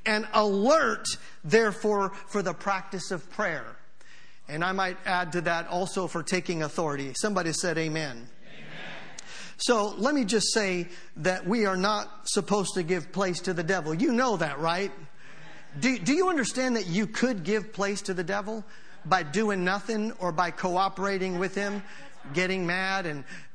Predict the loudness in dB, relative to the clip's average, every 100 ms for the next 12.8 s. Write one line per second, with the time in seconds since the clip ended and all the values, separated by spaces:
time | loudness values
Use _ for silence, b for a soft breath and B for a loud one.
0 | -12 -4 0 2 0 0 0 2 0 0
1 | -2 -2 0 -2 -2 -2 -2 0 -2 -2
2 | -4 0 2 2 0 -2 0 2 0 2
3 | 0 0 0 0 0 -2 0 0 0 0
4 | -2 -2 2 2 2 -2 -2 -2 -2 -2
5 | -4 -6 B B 2 4 6 4 2 0
6 | 0 2 2 0 0 -2 -2 0 0 0
7 | -6 -10 B B -12 -12 B B 2 2
8 | 2 -4 -10 B 0 4 6 4 4 4
9 | 2 2 2 2 2 2 2 2 0 0
10 | -2 0 0 0 0 -2 -2 -6 B 2
11 | 2 2 4 4 4 2 4 2 2 2
12 | 4 2 0 0 0 2 2 2